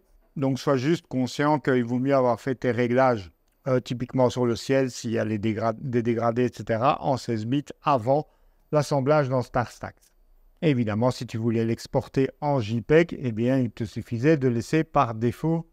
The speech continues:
l'extension. Évidemment, si tu as importé du J peg, ça sert à rien de changer l'extension en tif. On ne va pas transformer un âne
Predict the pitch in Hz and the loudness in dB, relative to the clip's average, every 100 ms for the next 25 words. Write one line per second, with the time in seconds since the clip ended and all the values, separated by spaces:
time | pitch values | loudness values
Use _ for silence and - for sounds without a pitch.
0 | - 139 147 - 127 - 95 - _ _ | -4 -2 -2 0 -2 -2 -12 -16 _ _
1 | _ - 123 123 127 143 151 151 143 117 | _ -4 -2 2 4 4 4 2 -6 -4
2 | 131 127 120 113 123 139 123 113 117 - | 2 4 2 0 -2 -2 -2 -2 -2 4
3 | 160 165 - 123 123 113 120 143 147 131 | 4 2 -4 -2 0 0 2 2 2 0
4 | 127 135 117 127 123 - 117 - 139 117 | 0 0 2 2 0 -2 -4 -2 -2 -2
5 | - 165 170 _ _ _ - 123 120 156 | 0 0 0 _ _ _ -4 0 2 2
6 | 127 139 131 135 160 147 143 165 175 | 2 -2 0 2 2 2 2 2 0